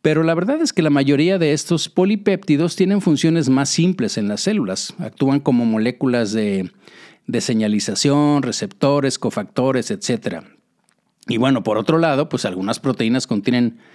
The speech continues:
cientos y miles de aminoácidos, entonces depende, depende mucho, ¿no? Pero vamos a, para propósitos de lo que les quiero platicar, vamos a elegir una proteína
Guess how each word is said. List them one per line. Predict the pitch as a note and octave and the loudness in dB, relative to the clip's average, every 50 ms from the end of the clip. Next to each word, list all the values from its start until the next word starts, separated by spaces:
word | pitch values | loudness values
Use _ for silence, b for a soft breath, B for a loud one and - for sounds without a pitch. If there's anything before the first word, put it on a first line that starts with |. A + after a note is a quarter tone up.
| B B B B | B B B B
cientos | - - - D3+ C#3 C3+ D3+ F3+ G3 - C3 G2+ - | -4 -2 0 2 2 2 2 0 0 0 -2 0 0
y | A#2+ | 2
miles | G#2+ A#2 C3+ - D3 B2 G#2 F#2+ | 2 4 4 4 2 0 0 -2
de | A2 | -2
aminoácidos, | G2 G#2+ A2 G#2+ A2 C3 E3+ E3+ - A#2+ F#2+ F#2+ F#2+ - | 0 0 2 2 2 0 0 0 -2 -4 -4 -4 -6 -8
entonces | G2 - A2 A#2 A2+ - A#2 G#2 | -6 -4 -4 -4 -4 -4 -6 -6
depende, | A2+ G2 - A2 G#2+ A2+ A2+ B2 B2 B2 A#2+ G#2 G2 G2 - _ | -6 -6 -6 -4 -4 -2 -2 -2 0 0 0 -2 -4 -6 -10 _
depende | - D#3 A2+ A2 - - B2 C3 C3 A2 | -10 -8 -8 -6 -4 -2 -2 0 0 0
mucho, | G#2 G2+ F#2+ F#2 - - F#2+ | -2 -2 -4 -6 -8 -10 -8
¿no? | G2 - _ _ | -10 -12 _ _
Pero | D3 C#3 C3+ C3 C3 B2+ B B B B B B B B B B B B | 0 2 2 2 0 -2 B B B B B B B B B B B B
vamos | B3 C#4 D#4+ F4+ E4+ - - | -2 0 2 0 0 2 2
a, | G#3 F3+ F3 E3 D#3 C#3 B2+ B B B B B - _ | 4 4 4 4 2 0 -2 B B B B B -6 _
para | - D#3 D3 C#3+ | 0 2 2 2
propósitos | - - E3 E3 G#3+ A3 A3 C4 A#3 - G#3+ F3+ C#3+ | 2 0 2 4 2 2 2 0 0 2 0 2 2
de | - D3+ | 2 2
lo | C3 - - | 0 2 2
que | C#3 | 2
les | B2 B2+ - - | 2 2 -2 0
quiero | - D#3+ F3 G3 G3 | 0 2 2 2 0
platicar, | G3 G3+ G3 G3 G#3+ G3 G3+ - A2 - A#2+ | 0 -2 0 0 -4 -2 0 -2 0 0 0
vamos | A2 B2+ C3+ E3 F#3 F#3 - F#3 | 0 0 0 0 -2 -2 0 0
a | |
elegir | F3+ C#3+ B2 G#2+ - - A#2 G#2+ | 0 0 0 -2 -2 -4 -4 -2
una | A2+ A#2+ B2 A#2+ | -2 -2 -2 -4
proteína | - B2+ A#2 G#2+ - A2 G#2+ A2+ A#2 A#2 A#2 B2 C3 B2+ | -2 -2 -4 -2 -2 -2 0 0 2 2 0 0 -2 -4